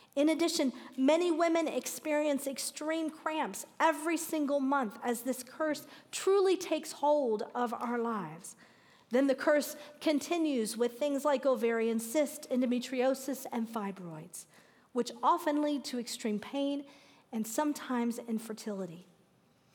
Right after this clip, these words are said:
The curse brought about brokenness and pain in what should be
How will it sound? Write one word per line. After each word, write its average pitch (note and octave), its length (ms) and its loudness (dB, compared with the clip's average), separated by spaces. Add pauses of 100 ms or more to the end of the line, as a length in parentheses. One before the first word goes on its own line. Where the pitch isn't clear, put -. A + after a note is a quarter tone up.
(200)
The A3+ 80 -2
curse D#4 500 0 (240)
brought C#4 240 4
about A#3 340 0
brokenness D4+ 920 2 (240)
and A#3 220 0
pain A3 720 -2 (360)
in C4 260 2
what C#4+ 260 2 (120)
should - 420 0 (140)
be F#3+ 380 -2